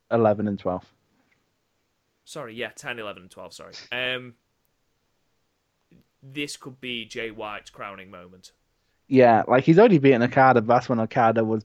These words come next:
Speaker 1: basically having this weird midlife crisis.
Speaker 2: Yeah, it was basically, you know, your dad in a Ferrari style.
Speaker 1: Yeah, like,
Speaker 2: Um,
Speaker 1: he's still carrying those fucking balloons. Like, if he doesn't come out, he bet, I don't, I, I'm disappointed during a Halloween show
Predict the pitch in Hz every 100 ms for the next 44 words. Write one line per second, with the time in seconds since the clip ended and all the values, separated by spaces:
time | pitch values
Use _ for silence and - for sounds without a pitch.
0 | _ 120 113 - 110 113 110 107 107 104
1 | 107 110 110 104 104 110 107 104 - 113
2 | 107 107 107 107 170 - _ - 151 147
3 | 160 139 - 123 120 120 95 _ _ _
4 | 135 123 123 113 110 - 107 113 120 110
5 | 95 - - 92 90 _ _ _ _ _
6 | - 131 127 123 123 127 123 139 151 160
7 | 220 190 - 143 143 127 113 - 139 -
8 | 123 110 113 113 104 - - - 123 110
9 | - 135 143 165 170 147 147 135 123 -
10 | 151 143 160 - - 156 185 - _ _
11 | 143 - 151 156 147 143 _ 160 151 185
12 | 170 160 147 135 139 131 127 117 - 123
13 | 135 120 120 120 120 127 117